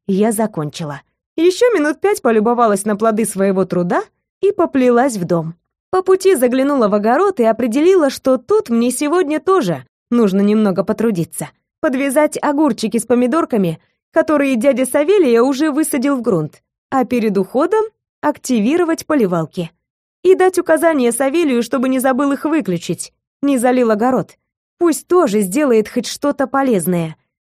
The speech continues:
чем просто так топтать эту землю. Мои опасения, что он дожидается меня в гостиной, не оправдались, чему я тихо порадовалась. Дун тонул в тишине, и Савелия нигде не было видно.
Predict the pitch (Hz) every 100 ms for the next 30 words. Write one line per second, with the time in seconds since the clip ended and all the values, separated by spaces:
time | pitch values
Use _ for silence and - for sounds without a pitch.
0 | _ - 311 254 247 262 240 - 202 311
1 | 294 - 185 - 233 226 214 226 180 160
2 | 151 156 _ _ _ - 294 254 226 202
3 | 220 220 285 240 220 214 254 247 226 240
4 | 269 262 220 185 233 233 240 208 226 214
5 | 339 370 285 247 254 277 294 311 277 381
6 | 262 165 - - _ _ _ - 269 240
7 | 240 220 208 277 254 - 240 196 160 170
8 | 170 170 - _ _ - 185 226 339 359
9 | - 320 233 220 277 - - 269 - 220
10 | 175 165 - _ _ - 294 - 269 247
11 | 294 277 240 226 233 196 262 226 220 208
12 | 214 196 202 165 156